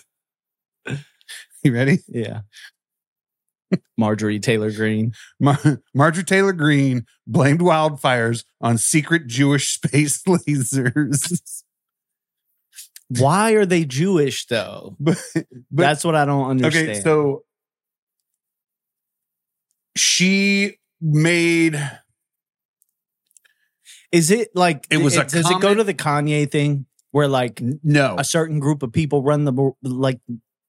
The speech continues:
Speaker 1: Kinda, sorta, yes. It was, it was
Speaker 2: <laughs> Okay.
Speaker 1: similar
Speaker 2: It
Speaker 1: to
Speaker 2: was,
Speaker 1: that,
Speaker 2: all right.
Speaker 1: right?
Speaker 2: I, I think I know
Speaker 1: But
Speaker 2: where you're
Speaker 1: she
Speaker 2: going.
Speaker 1: didn't associate the space lasers with that.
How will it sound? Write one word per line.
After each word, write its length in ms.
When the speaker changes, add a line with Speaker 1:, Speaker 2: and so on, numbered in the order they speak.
Speaker 1:
Kinda, 280
sorta, 280
yes. 300
It 80
was, 160
it 140
was 100
Speaker 2:
<laughs> 0
Okay. 40
Speaker 1:
similar 460
Speaker 2:
It 60
Speaker 1:
to 100
Speaker 2:
was, 100
Speaker 1:
that, 260
Speaker 2:
all 120
right. 280
Speaker 1:
right? 220
Speaker 2:
I, 40
I 40
think 200
I 60
know 60
Speaker 1:
But 40
Speaker 2:
where 60
you're 60
Speaker 1:
she 200
Speaker 2:
going. 120
Speaker 1:
didn't 340
associate 800
the 60
space 440
lasers 520
with 400
that. 300